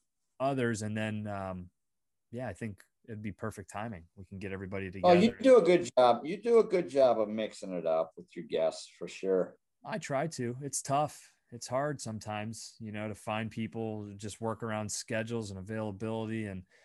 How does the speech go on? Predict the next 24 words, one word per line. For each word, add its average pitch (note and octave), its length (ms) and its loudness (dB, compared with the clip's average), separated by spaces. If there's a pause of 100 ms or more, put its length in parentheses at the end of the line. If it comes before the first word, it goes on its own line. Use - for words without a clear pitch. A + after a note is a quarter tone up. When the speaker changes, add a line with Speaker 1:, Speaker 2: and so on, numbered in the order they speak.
(280)
Speaker 1:
even D3 260 2
with A#2 140 0
Zoom, G2+ 480 -2 (160)
you G#2 100 -10
know, A#2+ 320 0
I, B2 60 -2
I - 20 2
really C#3+ 300 0
wanna A#2+ 240 0
get A2 180 -4
this A2 180 -6
to A#2 120 -4
a - 20 -8
place A#2 400 -4
where G2+ 440 -4 (960)
I'm A2 220 -4
able A2 260 -2
to G#2+ 80 -4
meet G#2+ 220 -4
with G2 200 -8
people A2 340 -6
in F#2 80 -6
person, F2+ 560 -6 (240)
but G#2 220 -2